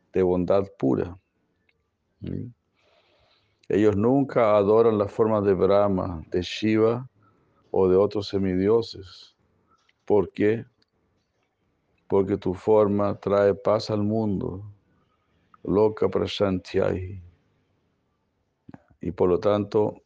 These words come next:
tu forma es muy querida para ellos. Hari Bol. En este punto, entonces eso, ¿no? Tenemos que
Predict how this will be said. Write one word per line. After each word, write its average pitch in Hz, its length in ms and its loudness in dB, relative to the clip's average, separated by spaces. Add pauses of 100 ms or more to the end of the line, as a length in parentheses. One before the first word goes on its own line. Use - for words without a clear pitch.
tu 90 140 -6
forma 98 320 0
es 87 60 -6
muy 107 220 -4
querida 101 420 -4
para - 360 -6
ellos. - 280 -10 (2250)
Hari 78 200 -6
Bol. 78 380 -10 (3750)
En 87 180 -2
este 117 280 0
punto, 123 760 2 (4000)
entonces 101 480 -2
eso, 90 200 -2
¿no? 95 140 -6
Tenemos 104 320 -6
que 87 320 -8